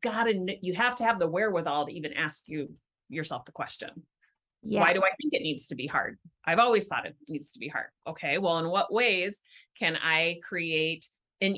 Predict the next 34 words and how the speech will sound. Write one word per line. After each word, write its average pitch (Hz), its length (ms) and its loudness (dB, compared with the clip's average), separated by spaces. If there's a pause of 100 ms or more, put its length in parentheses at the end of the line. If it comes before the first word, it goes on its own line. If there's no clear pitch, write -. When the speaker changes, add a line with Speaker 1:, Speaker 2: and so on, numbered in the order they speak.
Speaker 1:
easy 196 760 -2 (500)
protocol, 147 600 0
an 202 180 -2
easy 220 460 -2
weight 160 300 0
loss - 480 -2 (500)
program 151 560 0
for 160 140 -2
myself? 143 600 -2
You 175 100 0
know, 151 120 2
what 170 340 2
ways 202 440 4
is 180 240 -2
this 180 360 -2 (300)
actually 190 460 0
going 196 240 0
to 208 80 -4
be 208 180 0
enjoyable, 220 800 2 (240)
right? 180 220 4
It's 196 180 0
like, 175 260 2 (340)
you 220 140 -2
have 247 320 0
to 269 80 -8
start 214 240 -4
to 202 60 -8
poke 170 320 -2
holes 190 640 -2
in 185 200 -2
that 143 200 0
old 160 260 0
story 160 600 -4